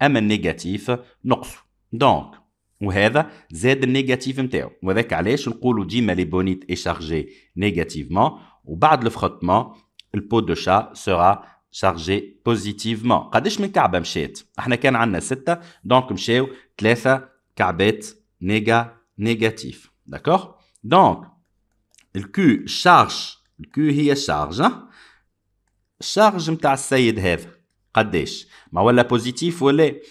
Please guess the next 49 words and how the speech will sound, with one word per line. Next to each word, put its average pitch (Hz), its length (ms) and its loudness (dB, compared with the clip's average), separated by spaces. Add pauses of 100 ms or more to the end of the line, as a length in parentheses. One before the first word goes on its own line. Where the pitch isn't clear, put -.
(140)
وخسر 135 440 0
ثلاثة 156 380 4
ولا؟ 143 400 2 (120)
هكا 139 280 2
ولا؟ 147 320 4 (240)
معناتها 107 260 0
هذه 131 220 6
باش 127 100 -6
تقتل 123 320 -2
هذه، 90 260 2
وهذه 127 280 2
باش 123 120 -10
تقتل - 300 -4
هذه، 80 240 -2
وهذه 123 240 2
باش 151 120 -8
تقتل 160 300 -4
هذه. 120 180 2
اش - 140 -10
قعد 131 280 2
لي؟ 76 120 -10 (120)
ثلاثة 101 280 0
بوزيتيف، 151 580 -4
دونك 82 280 -6
تخوا 123 260 4
فوا 151 320 4 (460)
او. 156 120 6 (1700)
وهذا، 123 640 2 (380)
هذه 147 240 4
باش 143 120 -4
تقتل - 320 -2
هذه، 92 320 0 (220)
وهذه 127 280 4
تقتل 104 380 -4
هذه، 82 380 -2
هذه 135 120 -2
تقتل 120 380 -6
هذه، 131 240 0
وهذه 143 160 2
تقتل 135 360 -6
هذه. 90 100 -2
اش 80 120 -12
قعد 117 200 -2
لي؟ 90 140 -8
ثلاثة 156 300 2
نيجاتيف، 160 580 -2
دونك 85 300 -4
الكيو 92 340 -2
متاعنا 95 460 -4